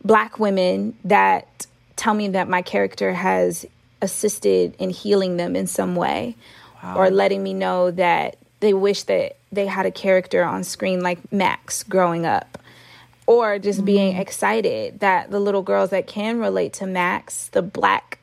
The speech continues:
Speaker 1: queer athletes, have someone to look up to and have that representation on screen now. And so those are the best messages,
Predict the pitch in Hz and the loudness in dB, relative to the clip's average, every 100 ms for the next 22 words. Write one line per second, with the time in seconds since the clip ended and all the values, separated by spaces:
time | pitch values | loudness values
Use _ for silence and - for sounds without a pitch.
0 | _ - - 233 214 196 185 185 - _ | _ -16 -2 4 6 8 6 4 -2 _
1 | - 214 - 226 208 202 - - - - | -2 -2 0 0 2 0 -6 -10 -10 -10
2 | _ - - 202 202 - 190 190 190 180 | _ -12 -2 0 0 -4 -4 -2 0 -2
3 | 175 - 190 175 170 - 196 196 190 185 | -4 -2 0 0 0 -2 0 0 2 -2
4 | - - 202 190 175 190 185 92 - - | -2 -6 -2 0 0 0 -2 0 0 -2
5 | 185 95 196 180 185 - - 202 180 180 | -4 -6 -8 -6 -6 -6 -6 -6 -4 -6
6 | - 202 196 202 185 175 170 165 175 175 | -6 -4 -2 -2 -2 -2 0 -2 -2 -4
7 | - 196 175 175 - - - - - - | -4 0 0 -2 -8 -18 -18 -20 -20 -20
8 | _ 190 240 254 254 220 190 175 190 180 | _ 4 6 6 4 2 0 0 -6 -6
9 | - 135 - - - | -6 -8 -8 -14 -20